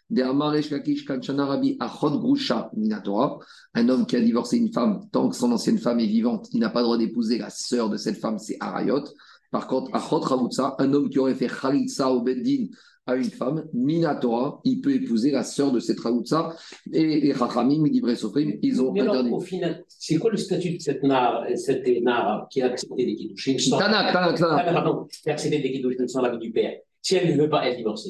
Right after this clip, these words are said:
Speaker 1: Quoi ?
Speaker 2: Le choix, il a dit, euh,
Speaker 1: Non, si elle veut pas divorcer, il
Speaker 2: elle
Speaker 1: reste, il reste marié. Et quand elle grandira, de toute façon, elle aura l'autonomie. Parce que c'est, euh, attends, c'est, là, on a, on a vu quand il y a de l'huile sur le feu dans le couple.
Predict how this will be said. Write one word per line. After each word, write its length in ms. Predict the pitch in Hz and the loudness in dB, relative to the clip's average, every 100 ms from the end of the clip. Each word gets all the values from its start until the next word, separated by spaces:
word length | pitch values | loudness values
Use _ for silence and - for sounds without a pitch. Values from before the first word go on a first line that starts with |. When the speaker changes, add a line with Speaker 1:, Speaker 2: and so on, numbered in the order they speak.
| - | -10
Speaker 1:
Quoi ? 220 | - 147 196 | -2 0 0
Speaker 2:
Le 60 | |
choix, 180 | - 135 | -2 -2
il 120 | 113 | -2
a 60 | 110 | -2
dit, 140 | 110 110 104 | -4 -6 -6
euh, 200 | 101 101 | -6 -2
Speaker 1:
Non, 240 | 104 - - | -4 -4 -4
si 200 | - 185 | 0 4
elle 60 | |
veut 120 | 165 170 | 4 4
pas 120 | 170 | 4
divorcer, 480 | 156 147 - - 170 | 4 4 2 2 2
il 60 | 139 | 4
Speaker 2:
elle 80 | |
Speaker 1:
reste, 240 | 143 156 - | 2 0 0
il 60 | 143 | -2
reste 200 | 139 - | 0 0
marié. 420 | 147 151 135 - | 0 2 0 -2
Et 80 | 123 | -4
quand 120 | 151 | 0
elle 120 | 151 | 0
grandira, 420 | 123 117 135 131 139 | 0 -2 0 0 0
de 40 | |
toute 80 | - | -2
façon, 340 | 123 - 131 | -2 -2 -2
elle 140 | 104 113 | 0 0
aura 160 | 110 | 0
l'autonomie. 640 | 127 110 127 156 156 - - _ _ _ _ _ | 0 0 0 0 -2 -4 -14 _ _ _ _ _
Parce 120 | - | -8
que 160 | - 156 | -6 -4
c'est, 220 | - 147 - | -4 -6 -2
euh, 380 | 160 156 156 151 | -2 0 -2 -2
attends, 280 | - 185 - | -4 -6 -10
c'est, 240 | - 151 | -10 -4
là, 320 | 143 165 180 151 | -2 0 0 0
on 120 | 135 | 0
a, 180 | 131 113 | -2 -2
on 120 | 127 | -2
a 120 | 131 123 | 0 0
vu 200 | 139 147 | -2 -2
quand 100 | 131 | 0
il 80 | 127 | 0
y 40 | |
a 60 | 123 | 0
de 80 | |
l'huile 180 | 117 143 | -2 -2
sur 200 | - 123 | -2 -2
le 60 | 139 | -2
feu 160 | 127 147 | -2 0
dans 120 | 160 | 0
le 60 | |
couple. 240 | 160 160 | 0 -2